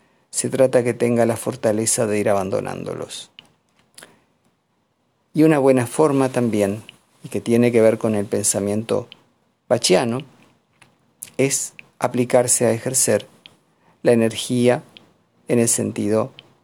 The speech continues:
de la virtud complementaria. Así que si nos cre-, criticamos exagerada y cruelmente, qué mejor que colocar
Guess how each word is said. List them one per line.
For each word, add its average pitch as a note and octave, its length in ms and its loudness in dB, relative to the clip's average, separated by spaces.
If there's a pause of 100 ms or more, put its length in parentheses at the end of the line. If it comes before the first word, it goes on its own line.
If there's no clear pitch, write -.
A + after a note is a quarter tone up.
(1300)
de B2+ 80 2
la A#2+ 100 6
virtud A2 400 0 (480)
complementaria. G2 920 -6 (600)
Así B2+ 260 0
que C3+ 120 0
si C3 180 2
nos A#2+ 160 0
cre-, A#2+ 360 2 (100)
criticamos C3 880 -2 (140)
exagerada A#2+ 920 2 (580)
y A2+ 120 -8
cruelmente, B2 720 2
qué C3+ 120 0
mejor C3 380 2
que B2+ 160 -4
colocar G#2 540 0